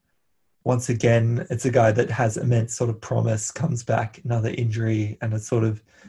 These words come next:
a little bit disappointing, I think, for any fans of the team because it's a really familiar story with this guy. And then on Sunday afternoon, love a bit of Sunday afternoon footy, the Hurricanes and the Crusaders. I thought this was gonna be a massive blowout with the Crusaders,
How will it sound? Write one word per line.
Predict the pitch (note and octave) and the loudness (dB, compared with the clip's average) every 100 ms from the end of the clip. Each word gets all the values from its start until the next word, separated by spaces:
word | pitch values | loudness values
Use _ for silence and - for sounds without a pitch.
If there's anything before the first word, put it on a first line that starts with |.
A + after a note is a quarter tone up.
| - | -4
a | B2+ | 2
little | C3+ C3 | 4 4
bit | A#2 A#2 | 2 0
disappointing, | A#2 - - A#2 A2+ A2 | -2 -4 -2 0 2 0
I | |
think, | G#2+ A#2+ A2 | 0 -4 -2
for | B2 | -2
any | A#2+ A#2 | -2 -4
fans | - A#2 A2+ A2 | -4 -2 -2 -4
of | B2 | -6
the | |
team | A2+ A#2+ B2 | -4 -6 -4
because | B2 A#2 B2 A#2 - _ _ - | -6 -6 -8 -8 -12 _ _ -6
it's | A#2 - | -6 0
a | A#2 A2 A2+ A#2 C#3 E3+ - | 2 4 2 0 -2 -6 0
really | B2+ A#2+ | 2 2
familiar | G#2 A#2 A2 A2 G#2+ | 0 -2 0 0 0
story | G#2+ A#2 A2+ A2 | -4 -4 -2 -2
with | A2+ A#2+ | -4 -6
this | - | -8
guy. | - - A#2+ - _ _ _ _ - | -6 -6 -6 -10 _ _ _ _ -2
And | E3 | 2
then | G3+ | 4
on | G3 | 2
Sunday | - F#3+ F#3+ F3 | 2 4 6 6
afternoon, | D#3+ D3+ - A#2+ C3 A#2 | 6 2 0 2 2 2
love | - C3 | 0 -2
a | A#2 | -2
bit | - | -6
of | A2+ | -6
Sunday | C3+ B2+ | -6 -4
afternoon | - B2+ C3+ C3 | -6 -6 -8 -8
footy, | A#2+ C3+ C#3 B2 _ _ _ _ | -8 -8 -8 -10 _ _ _ _
the | C#3+ C#3+ C#3 | 0 2 2
Hurricanes | B2 F3+ E3+ E3+ D3 D3+ | 2 2 2 2 2 0
and | |
the | C#3 | -4
Crusaders. | B2+ A#2+ B2+ C3 A#2+ | -2 0 2 2 0
I | C3+ D3 | 0 0
thought | E3 D3 | 0 -2
this | C3+ | -2
was | C#3 A#2+ | -4 -4
gonna | B2+ B2 | -4 -2
be | B2+ | -2
a | B2 | 0
massive | A#2+ B2+ C3 B2+ C3+ - | -2 -4 -6 -6 -8 -6
blowout | - A#2+ A2+ A#2 D#3 - - | -6 -2 0 2 0 -2 -6
with | C3+ | -8
the | - | -8
Crusaders, | - C3 - - C3 C3+ A#2 | -6 -6 -4 -2 -2 -4 -6